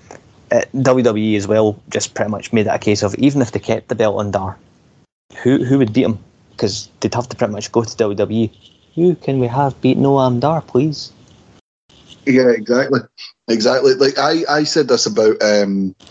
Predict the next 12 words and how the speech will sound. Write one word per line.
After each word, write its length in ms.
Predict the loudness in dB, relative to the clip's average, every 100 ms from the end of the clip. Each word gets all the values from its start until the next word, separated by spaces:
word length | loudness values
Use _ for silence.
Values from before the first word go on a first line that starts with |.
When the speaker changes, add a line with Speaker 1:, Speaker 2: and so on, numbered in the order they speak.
| -20 -20 -20 -20 -12 -2
Speaker 2:
<clears throat> 0 |
about 720 | 0 0 -4 -8 -6 -6 -6
Kenny 280 | 0 2 2
holding 360 | 2 2 0 -2
three 240 | -2 0
titles. 460 | 2 0 0 0 2
Like, 400 | 2 0 -4 -18 -20 -20 -20 _ _ _ _ _ _ _ 0
th-, 160 | 0 0
th-, 140 | -4 0
that 320 | 0 0 -2
could 240 | 0 0
be, 100 | 0